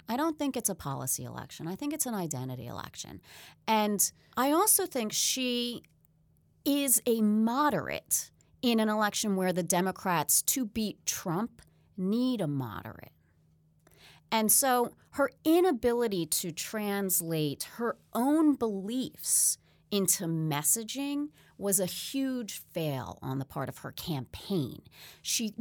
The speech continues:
was never able to adequately say, "This is what I believe in, and I'm not going to chase the field to the left," or whatever that might be. And so there had been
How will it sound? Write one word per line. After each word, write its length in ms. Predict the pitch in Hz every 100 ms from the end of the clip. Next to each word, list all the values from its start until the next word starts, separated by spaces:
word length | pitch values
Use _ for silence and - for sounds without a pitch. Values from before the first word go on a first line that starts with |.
| 226
was 200 | 220 226
never 480 | 202 214 269 302 302
able 280 | 214 208 190
to 140 | - - -
adequately 540 | 165 175 165 - 165
say, 200 | - 160
"This 360 | 147 175 262 294
is 200 | 262 175
what 200 | 165 160
I 140 | 147
believe 680 | 139 131 127 156 214 220 151
in, 360 | 110 - - - - - - -
and 480 | 170 160 156 156 151
I'm 180 | 170 165
not 280 | 165 175 185
going 240 | 185 160
to 60 | 156
chase 580 | - - 160 156 - -
the 140 | 151
field 560 | - - 160 151 135 135
to 120 | -
the 120 | 151
left," 400 | 185 294 302 - -
or 380 | 170 170 156 - _ -
whatever 480 | 202 277 254 208 180
that 160 | 156
might 260 | 156 151 151
be. 260 | 156 117 - - -
And 140 | - 254
so 240 | 285 262 - - 247
there 160 | 269
had 420 | 233 - 330 403
been 240 | 254 170